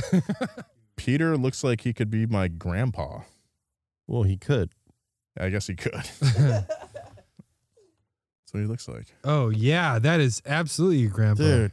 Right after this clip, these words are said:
Speaker 2: That's
Speaker 3: yeah,
Speaker 2: weird.
Speaker 3: maybe he's your grandpa.
Speaker 2: He might be.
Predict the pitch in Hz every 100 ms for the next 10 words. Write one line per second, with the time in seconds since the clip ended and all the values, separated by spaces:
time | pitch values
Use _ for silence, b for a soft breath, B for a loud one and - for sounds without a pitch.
0 | - - 120 139 135 107 107 120 202 202
1 | 220 214 214 175 110 135 175 82 69 -
2 | _ - 120 101 135 - 110